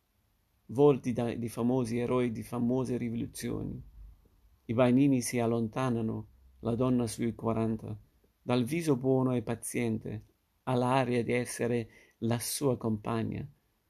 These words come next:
Si siede al suo fianco. Con un asciugamano gli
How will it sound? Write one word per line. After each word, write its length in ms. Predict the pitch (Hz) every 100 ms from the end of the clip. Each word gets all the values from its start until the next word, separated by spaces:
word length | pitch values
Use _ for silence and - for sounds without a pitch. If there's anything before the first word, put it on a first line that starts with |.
| _ _ _ _
Si 180 | - 123
siede 480 | - 127 127 127 123
al 160 | 117
suo 300 | 113 - 127
fianco. 720 | 120 120 117 113 - - 131 - _ _ _ _ _ _ -
Con 200 | 117 120
un 200 | 120 110 - _ _
asciugamano 1160 | - 117 - 123 117 120 117 127 131 123 120 143 - _
gli 180 | 120